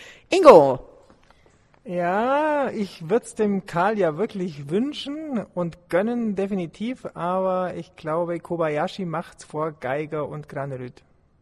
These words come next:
Speaker 1: Boah, das wird schwierig. Dann sage ich, Karl gewinnt, Granerüth Zweiter, Kobayashi Dritter und Stefan Kraft irgendwo vorne auch noch mit dabei.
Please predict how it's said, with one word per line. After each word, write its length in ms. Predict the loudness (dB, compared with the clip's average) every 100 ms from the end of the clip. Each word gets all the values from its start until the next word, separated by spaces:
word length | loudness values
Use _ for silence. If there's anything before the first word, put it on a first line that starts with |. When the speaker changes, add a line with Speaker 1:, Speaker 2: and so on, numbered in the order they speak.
| _ _ _ _ _
Speaker 1:
Boah, 680 | -16 -10 -4 -2 0 -2 -4 -12 _ -20 _ -10
das 260 | -8 -4
wird 160 | -4 -4
schwierig. 720 | -6 2 4 4 2 -2 -8 -16 2
Dann 200 | 6 8
sage 300 | 10 8 10
ich, 540 | 8 6 2 2 -4 -10 -20 _ _ _ _ _ -6
Karl 480 | 4 8 10 10 8
gewinnt, 680 | 8 6 4 0 -2 -6 -14 _ _ _ _ -6
Granerüth 720 | 2 6 6 6 4 2 -2
Zweiter, 560 | 0 2 2 2 0
Kobayashi 640 | 2 2 6 8 6 4 2
Dritter 460 | 2 4 4 2 -4 -20 -10 0
und 220 | 2 2
Stefan 360 | 4 4 4
Kraft 300 | 4 2 4
irgendwo 300 | 4 4 2
vorne 340 | 2 0 2 0
auch 80 | -2
noch 120 | -2
mit 160 | -2
dabei. 340 | -2 -2 -6